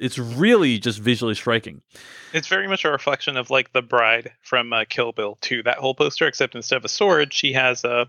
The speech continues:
Speaker 2: a b-, giant gun and ammo.
Speaker 1: Yeah. Um, and, uh, I, I quite enjoyed her. I think that as a piece of horror filmmaking, it's actually really skillful.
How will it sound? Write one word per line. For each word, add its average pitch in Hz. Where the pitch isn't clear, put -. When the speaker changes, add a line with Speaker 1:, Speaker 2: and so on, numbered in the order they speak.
Speaker 2:
a 127
b-, -
giant 131
gun 131
and 123
ammo. 123
Speaker 1:
Yeah. 139
Um, 139
and, 151
uh, 107
I, 180
I 160
quite 202
enjoyed 151
her. 139
I 139
think 202
that 139
as 135
a 127
piece -
of 143
horror 147
filmmaking, 101
it's 127
actually 123
really 107
skillful. -